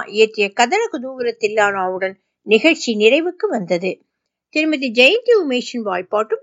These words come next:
திரு ரவீந்திர பாரதியின் மிருதங்கமும், திரு சரவண பிரியனின் வயலினும்,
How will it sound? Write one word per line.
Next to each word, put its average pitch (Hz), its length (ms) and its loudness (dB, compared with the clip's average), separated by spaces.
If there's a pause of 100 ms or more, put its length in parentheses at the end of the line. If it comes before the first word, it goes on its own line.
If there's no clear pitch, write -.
திரு 233 220 0
ரவீந்திர 370 440 2
பாரதியின் 202 520 -2
மிருதங்கமும், 196 560 -2 (460)
திரு 262 180 4
சரவண 330 520 4
பிரியனின் 247 560 2
வயலினும், 214 560 -2